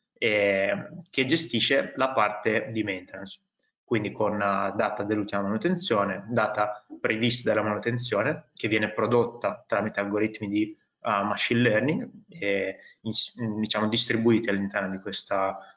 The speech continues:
eh, di, di questa piattaforma, e per fornire una visione più, diciamo, anche predittiva a questi processi.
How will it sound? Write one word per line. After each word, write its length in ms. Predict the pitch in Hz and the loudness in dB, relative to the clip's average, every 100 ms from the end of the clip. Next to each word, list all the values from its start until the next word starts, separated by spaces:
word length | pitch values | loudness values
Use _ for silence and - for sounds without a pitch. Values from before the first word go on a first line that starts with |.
| _ | _
eh, 720 | 110 98 98 95 95 95 98 | 0 2 2 2 0 -2 -2
di, 160 | 98 104 | -2 0
di 120 | 104 | -2
questa 260 | 104 104 104 | -4 -8 -6
piattaforma, 760 | 101 - 170 107 104 120 123 - - - | -6 -4 -2 0 2 2 -2 -6 -16 -2
e 420 | 107 104 - - | 0 0 -2 -2
per 180 | 135 135 | 0 2
fornire 560 | 165 160 113 123 139 | 2 2 4 6 6
una 840 | 127 117 110 104 104 98 98 98 98 | 4 4 4 4 4 2 2 0 -2
visione 400 | 98 104 110 113 | -4 0 2 0
più, 420 | 107 110 104 107 101 | 0 0 2 2 0
diciamo, 760 | 101 - 107 104 104 - - _ | -2 -2 0 0 -2 -6 -12 _
anche 340 | 110 110 120 | 0 0 0
predittiva 920 | - 123 120 - - 113 101 - - _ _ _ | -2 0 -2 -4 0 2 2 0 -8 _ _ _
a 120 | - - | -14 -10
questi 240 | 107 127 | -10 -6
processi. 600 | 107 101 101 92 - - | -4 -2 -2 -2 -6 -10